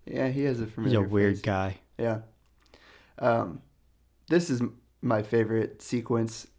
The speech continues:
Speaker 1: It's this long montage.
Speaker 2: Oh, yeah. Christmas is
Speaker 1: Yeah.
Speaker 2: on the warm side of the door.
Speaker 1: <laughs>
Speaker 2: Sung
Speaker 1: It's
Speaker 2: beautifully.
Speaker 1: always Christmas on the warm side of the door.
Speaker 2: It's true. It is.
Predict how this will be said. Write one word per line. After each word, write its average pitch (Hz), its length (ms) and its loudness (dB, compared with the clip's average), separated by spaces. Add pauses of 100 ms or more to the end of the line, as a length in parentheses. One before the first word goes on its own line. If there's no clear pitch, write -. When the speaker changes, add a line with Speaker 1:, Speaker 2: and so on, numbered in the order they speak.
Speaker 1:
It's 113 300 -4
this 117 200 -6
long 123 420 6
montage. 110 600 4
Speaker 2:
Oh, 117 140 6
yeah. 107 220 2
Christmas 113 720 -4
is 120 100 0
Speaker 1:
Yeah. 131 300 6
Speaker 2:
on 110 120 0
the 107 60 0
warm 110 280 0
side 110 260 0
of 104 100 0
the 107 100 6
door. 120 380 2
Speaker 1:
<laughs> - 60 -20 (720)
Speaker 2:
Sung 185 240 4
Speaker 1:
It's 113 160 4
Speaker 2:
beautifully. 120 100 2
Speaker 1:
always 180 460 6
Christmas 151 640 2
on 113 200 2
the 113 100 4
warm 113 380 4
side 110 320 4
of 104 80 0
the 104 80 0
door. 104 320 2
Speaker 2:
It's - 220 -6
true. 202 420 0
It 107 140 0
is. 185 340 0